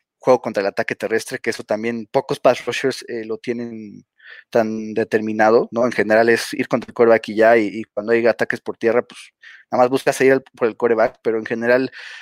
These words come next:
Dylan Hayes se identifica cuando es jugada por tierra y va contra el corredor, si, si tiene la oportunidad, entonces me gusta mucho esto. Proyecto de tercero,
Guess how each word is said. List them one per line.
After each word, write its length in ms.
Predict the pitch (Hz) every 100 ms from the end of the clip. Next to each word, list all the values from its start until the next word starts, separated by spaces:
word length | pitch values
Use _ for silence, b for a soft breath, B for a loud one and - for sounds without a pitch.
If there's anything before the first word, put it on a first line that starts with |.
| -
Dylan 260 | 127 139 -
Hayes 160 | 139
se 100 | -
identifica 480 | 135 117 120 135 139
cuando 260 | - 113 117
es 200 | 120 -
jugada 320 | 117 120 120
por 160 | - 107
tierra 300 | - 120 120
y 40 |
va 120 | 110
contra 320 | 110 113 101 101
el 80 |
corredor, 400 | - 95 98 104
si, 180 | - 104 -
si 200 | - 107
tiene 220 | 120 113
la 60 |
oportunidad, 500 | 104 104 - 104 110
entonces 420 | 117 107 101 110 104
me 100 | 104
gusta 220 | 120 135
mucho 300 | 120 - 117
esto. 340 | 117 - 151 - B B B B _ -
Proyecto 380 | 139 160 -
de 80 | 165
tercero, 680 | 135 139 - 160 165 160 160